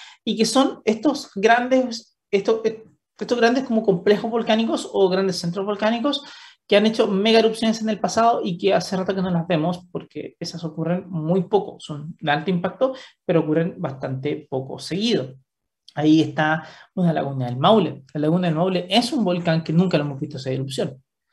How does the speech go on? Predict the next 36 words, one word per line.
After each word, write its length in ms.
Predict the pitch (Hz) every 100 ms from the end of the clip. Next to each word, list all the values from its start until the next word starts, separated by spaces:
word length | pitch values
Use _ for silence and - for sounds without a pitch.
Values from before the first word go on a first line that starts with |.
| _ - -
En 100 | -
realidad 220 | 180 196 254
es 140 | 254
un 100 | 226
complejo 420 | 190 - 170 -
volcánico, 500 | 151 156 170 135 131
está 240 | 143 - 175
formado 340 | 165 165 165
por 80 | 170
un 120 | 160
montón 340 | 151 151 208
de 120 | 196 185
conos 240 | 185 190
que 60 | -
están 180 | 175
en 100 | 170
todos 320 | 165 165 143 120
lados 240 | 156 180 - - - - -
y 220 | 220 214
que, 420 | 214 208 208 -
eh, 480 | - 190 185 180 175
no 160 | 170 208
lo 120 | 233
hemos 160 | 214 208
visto 160 | 214
hacer 140 | - 190
erupción, 220 | 185 247
pero 120 | 214
sin 160 | - 214
embargo 340 | 208 220 -
se 140 | 180
está 160 | 180 220
inflando 320 | 226 208 220
hace 120 | 226
mucho 220 | 180 165 185
tiempo. 320 | 240 220